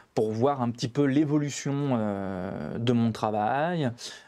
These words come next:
euh, mon chiffre d'affaires, ce que j'arrive à gagner par exemple. Pour l'instant, bah, c'est pas grand chose, vous allez voir. Euh, vous partagez un petit peu tout ça, les, les coulisses,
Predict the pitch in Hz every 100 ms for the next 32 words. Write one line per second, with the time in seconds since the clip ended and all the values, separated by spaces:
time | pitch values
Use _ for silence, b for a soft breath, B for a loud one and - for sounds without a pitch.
0 | B 113 107 101 101 104 120 120 - 127
1 | - 113 101 - 127 - - 107 95 107
2 | 110 110 107 101 120 - - 101 120 139
3 | 113 - 92 - 123 107 113 - - 131
4 | 113 104 156 147 113 104 113 156 B B
5 | B B B B - 117 113 110 107 104
6 | 104 101 101 98 52 - - - - 50
7 | - 120 117 139 - 180 - 147 156 190
8 | 165 170 180 175 175 - 117 113 113 113
9 | 127 - 202 143 - - -